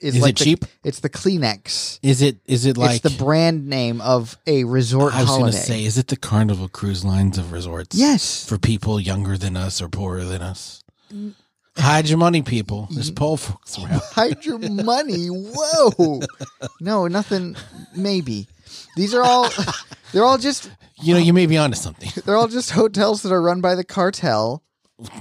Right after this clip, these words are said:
Speaker 2: No doubt. <laughs> No
Speaker 1: that
Speaker 2: doubt.
Speaker 1: they just spring up on the beaches of Mexico.
Speaker 2: They're only used to wash money.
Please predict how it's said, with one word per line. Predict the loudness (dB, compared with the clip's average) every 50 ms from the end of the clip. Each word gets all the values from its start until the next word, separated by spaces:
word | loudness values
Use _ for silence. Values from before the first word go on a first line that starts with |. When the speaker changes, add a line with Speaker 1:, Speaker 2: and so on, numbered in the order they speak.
| -8 -4
Speaker 2:
No | -4 -4 -6
doubt. | -2 0 0 0 0 -2 -6 -10 -10
<laughs> | -12 -12 _ _ _ _ _ -14 -2
No | 0 0 2
Speaker 1:
that | 2 4 4 4 4
Speaker 2:
doubt. | 2 -2 -6 -14 -20 _ _ -2
Speaker 1:
they | -2 0
just | 0 0 -2 -2
spring | -6 -6 0 0 0 2 2
up | 0 0 2
on | 0 2 2
the | 0 0
beaches | 0 -2 -2 -2 -4 -4 -2 -2
of | -2 -2
Mexico. | -2 -2 -2 -2 -6 -8 -6 -2 0 0 2 2 2
Speaker 2:
They're | 2 2 2 2
only | 0 2 2 2
used | 2 2 4 4 4 4 0 -4 -10 -8 -8
to | -4 -2 -2
wash | 0 2 2 2 0 0 0 0
money. | 2 2 2 0 -2 -4 -6